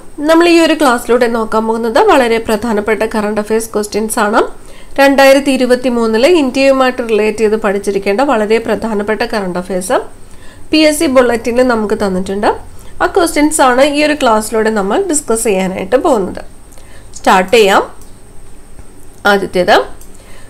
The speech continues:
ലോകത്തിലെ ഏറ്റവും ഉയരം കൂടിയ യുദ്ധഭൂമിയായ സിയാച്ചിനിൽ ജോലി ചെയ്യുന്ന ആദ്യ വനിതാ officer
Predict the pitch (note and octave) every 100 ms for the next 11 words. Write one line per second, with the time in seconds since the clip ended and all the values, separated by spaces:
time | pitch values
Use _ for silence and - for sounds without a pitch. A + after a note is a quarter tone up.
0 | - D#4 D#4 D#4+ E4+ G4 G4 C#4+ C#4 C4+
1 | C4+ B3 C4 C4 - C4+ C#4 C4+ C4 C#4
2 | C#4+ D4 D#4+ F4 - B3+ A#3 B3 B3+ B3+
3 | B3 B3 A3 D4 C4 A3+ A3+ A3 A#3 A3+
4 | A3+ A#3+ A#3+ C4+ B3 B3 C#4 C#4 - A3+
5 | A#3+ G#3 G#3+ G#3+ A#3 B3+ B3+ A3+ A3+ A3+
6 | A3+ G#3+ G#3 A3 A3 A3 A3 A3+ A3+ A3+
7 | A#3 A#3 B3 B3+ A#3 A3 - -